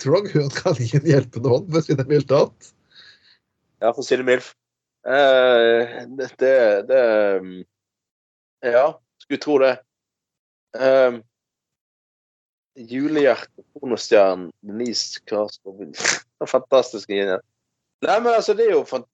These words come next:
Speaker 2: altså, utrolig at folk, eh,
Speaker 1: Ja.
Speaker 2: har, altså, også pornostjerner har et, har et engasj-, sosialt engasjement, da.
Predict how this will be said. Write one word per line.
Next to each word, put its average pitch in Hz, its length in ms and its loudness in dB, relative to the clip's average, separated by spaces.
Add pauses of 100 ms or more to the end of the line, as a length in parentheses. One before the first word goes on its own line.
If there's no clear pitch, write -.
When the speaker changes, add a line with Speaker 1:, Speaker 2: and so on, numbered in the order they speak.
Speaker 2:
altså, 143 420 0
utrolig 185 400 0
at 151 140 -2
folk, 147 300 -2 (120)
eh, 107 840 2 (500)
Speaker 1:
Ja. - 140 -10
Speaker 2:
har, 139 180 0
altså, 123 240 -4 (240)
også 151 240 -6
pornostjerner 120 480 0
har 120 300 4
et, - 220 -12 (1600)
har 135 460 4
et 110 180 -2
engasj-, 110 380 0
sosialt 127 520 2
engasjement, 101 560 -2
da. 117 120 2